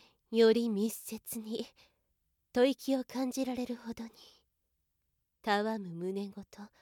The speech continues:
冷涼な体温ごと体を押し付けて、私の声、および生チンポに押し広げられるケツ穴への集中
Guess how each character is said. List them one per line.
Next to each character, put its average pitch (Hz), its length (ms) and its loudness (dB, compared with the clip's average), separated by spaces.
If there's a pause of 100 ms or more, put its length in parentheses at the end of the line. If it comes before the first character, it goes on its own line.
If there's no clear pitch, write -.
(480)
冷 240 260 4
涼 247 200 4
な 233 140 -2
体 233 340 -2
温 226 180 -8
ご 220 120 -16
と - 180 -20 (580)
体 190 380 -6
を 190 40 -14
押 190 200 -18
し - 120 -20 (120)
付 - 200 -20
け 202 60 -20
て、 - 200 -20 (1500)
私 - 580 -2
の 202 120 -6 (100)
声、 190 200 -16 (960)
お 220 100 4
よ 226 180 6
び - 300 -12 (540)
生 247 280 4
チ 277 200 -2
ン 262 60 -2
ポ 214 160 -4
に 180 160 -2
押 185 160 0
し 262 120 -2
広 247 300 -4
げ 240 120 -4
ら 233 120 -6
れ 233 120 -6
る 196 100 -8
ケ - 180 -8
ツ - 200 -2
穴 247 200 -2
へ 240 140 -4
の 175 120 -6
集 208 280 -4
中 - 240 -10